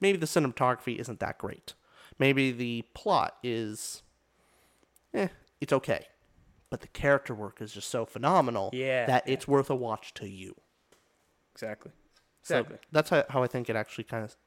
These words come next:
Speaker 1: cuts above the rest.
Speaker 2: It does. And, and I, I mean, obviously we're biased toward it. We
Speaker 1: Yeah.
Speaker 2: love doing it. But if you had to be unbiased for a second, would you say there's, I, I mentioned earlier, there's some people who just wanna be three, four stars, and it's,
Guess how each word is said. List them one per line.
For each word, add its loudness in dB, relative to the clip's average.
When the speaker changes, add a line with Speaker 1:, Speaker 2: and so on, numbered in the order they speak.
Speaker 1:
cuts -2
above -4
the -8
rest. -12
Speaker 2:
It -8
does. -2
And, -2
and -6
I, 0
I -6
mean, -6
obviously -4
we're -14
biased -2
toward -8
it. -12
We -6
Speaker 1:
Yeah. 0
Speaker 2:
love 2
doing -2
it. -6
But -2
if -12
you -8
had 4
to -4
be -6
unbiased -8
for -10
a -12
second, -10
would -14
you -8
say -4
there's, -8
I, 0
I 2
mentioned -2
earlier, -6
there's -6
some -8
people -10
who -4
just -8
wanna -6
be -12
three, -14
four -10
stars, -8
and -16
it's, -14